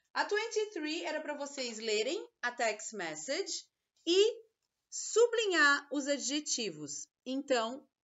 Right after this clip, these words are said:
pausem o vídeo aqui e corrijam os adjetivos sublinhados. Pause, corrijam.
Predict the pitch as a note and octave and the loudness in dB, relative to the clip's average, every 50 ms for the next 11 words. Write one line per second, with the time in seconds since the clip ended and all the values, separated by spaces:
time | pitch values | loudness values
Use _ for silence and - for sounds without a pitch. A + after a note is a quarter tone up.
0 | _ _ _ - _ - B3+ A#3+ B3+ D4 D4 E4+ E4+ F#4 F#4 D#4 C#4+ D4+ C#4+ C4+ | _ _ _ -16 _ 0 2 4 4 4 2 2 0 0 -2 0 0 0 0 0
1 | A#3+ C4+ B3+ - - - A#3 A3+ A#3 C4 D4 D4 - _ _ _ - C#4+ C#4+ D4 | -2 -4 -6 -6 -6 -6 -4 -2 -2 -2 -4 -6 -10 _ _ _ -6 -6 -6 -4
2 | - D#4+ D#4+ C#4+ D4 C4+ C4+ B3+ A#3 B3+ C4 C4+ C#4+ C#4+ C#4+ - _ _ _ _ | -6 -2 -2 0 0 0 0 -2 -2 -2 -2 -2 -2 -4 -6 -10 _ _ _ _
3 | _ _ _ _ _ _ _ _ _ - B3+ C4 C4 B3 C#4 C#4 A3+ G#3+ B3 C4 | _ _ _ _ _ _ _ _ _ 6 8 8 8 8 6 0 -2 -4 -6 -6
4 | B3+ - - B3 A#3 G#3+ A3 B3 A#3+ B3 - - - _ - - - - - C4+ | -4 -4 -6 -6 -6 -6 -6 -8 -8 -8 -12 -14 -14 _ -14 -14 -14 -8 -6 -6
5 | C4 A3 B3 B3 C4 B3+ A#3+ G#3+ G3 F#3 F3 D#3+ D3+ D3 C#3 C#3 C#3+ - - - | -6 -4 -4 -4 -4 -2 0 2 4 4 2 0 -4 -10 -12 -12 -14 -14 -14 -16
6 | - _ _ _ _ _ _ - A3 G#3 G3+ G#3+ A3+ - - E4+ E4 - - - | -18 _ _ _ _ _ _ -4 -2 0 2 2 2 2 0 -2 -4 -8 -12 -14
7 | - _ _ _ - D4 C#4+ C4+ B3+ A3 F#3 D#3+ D#3+ D#3 C#3+ D3 D3+ | -16 _ _ _ -8 -6 -4 -4 -2 -4 -6 -6 -8 -10 -10 -12 -14